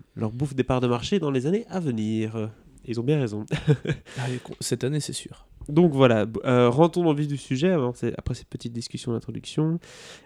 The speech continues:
Speaker 1: Euh, on va parcourir jour par jour, même si, voilà, peut-être que t'as pas vu le film le jour même, en tout cas de sa diffusion le soir au, au Grand Théâtre, euh, mais tu peux en parler, euh, au fur et à mesure. Alors le film d'ouverture, c'était Todos los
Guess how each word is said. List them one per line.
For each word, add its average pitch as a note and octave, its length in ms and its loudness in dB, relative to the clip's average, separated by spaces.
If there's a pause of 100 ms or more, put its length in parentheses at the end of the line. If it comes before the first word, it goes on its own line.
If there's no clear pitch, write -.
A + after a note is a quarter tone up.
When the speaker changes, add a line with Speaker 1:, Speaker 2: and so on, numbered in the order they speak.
(120)
Speaker 1:
Euh, A#2+ 340 8
on C3 60 0
va C3 100 2
parcourir D#3 380 2 (100)
jour D#3+ 180 2
par C3 180 -2
jour, D#3+ 280 6
même C#3 160 4
si, C3 180 -6
voilà, A2 280 -2
peut-être B2 260 -2
que - 60 -14
t'as A2+ 100 -8
pas A#2 120 -6
vu A#2+ 280 -2 (140)
le B2 100 0
film B2 260 -4 (160)
le C3+ 220 2
jour C3+ 240 0
même, B2 360 2
en G#2+ 60 -8
tout A#2 120 -16
cas A2+ 160 -6
de G#2+ 100 -8
sa G#2+ 160 -10
diffusion A2 420 -6
le G#2+ 80 -2
soir G#2+ 380 -2
au, G#2 80 -2
au G#2+ 220 -2
Grand G#2+ 160 -4
Théâtre, - 420 -6 (460)
euh, G#2 280 0
mais A2+ 240 0
tu - 140 -20
peux - 120 -4
en G#2+ 100 -2
parler, A2+ 360 -4
euh, A2 380 -6
au - 80 -8
fur - 220 -10
et - 20 -6
à A2 40 -6
mesure. G#2+ 360 -8 (440)
Alors C3 180 2
le C3 80 2
film F3+ 160 0
d'ouverture, D3+ 340 2
c'était B2+ 280 -2
Todos C#3 460 -2
los - 380 -2